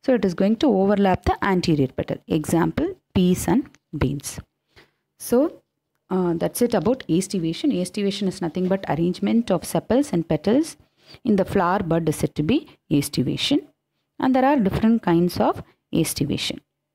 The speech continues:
So when you are a di-, drawing the diagram, you can draw these diagrams, okay, for this answer. So in this part of the video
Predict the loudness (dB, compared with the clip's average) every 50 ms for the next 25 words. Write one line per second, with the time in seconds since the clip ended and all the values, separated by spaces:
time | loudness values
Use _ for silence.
0 | _ _ _ -8 -2 0 2 2 4 4 4 4 4 4 4 2 2 2 2 2
1 | 0 0 -2 -4 -6 -6 -6 -6 _ _ _ _ _ -2 0 2 4 4 2 2
2 | 2 2 2 2 2 2 2 2 4 2 2 2 0 2 2 2 0 -2 -10 -12
3 | -4 -2 0 0 0 0 2 2 2 2 2 0 -2 -4 -4 -4 -4 -6 -8 -8
4 | -8 -8 -8 -10 -14 -14 -14 -18 -20 _ _ _ _ _ _ _ _ _ _ _
5 | _ _ _ _ _ -10 -8 -2 -2 -2 0 0 -4 -2 0 0 -2 -2 -2 -10
6 | -16 -20 -20 _ _ _ -4 -4 -4 -4 -4 -10 -12 -14 _ _ _ _ _ _
7 | _ _ _ _ _ _ _ _ _ _ _ _ _ _ _ _ _ _ _ _
8 | _ _ _ _ _ _ _ _ _ _ _ _ _ -2 0 2 4 4 4 2
9 | 2 0 0 0 0 0 0 0 -2 -2 -2 -4 -6 -6 -10 -16 -6 -2 0 2
10 | 2 2 0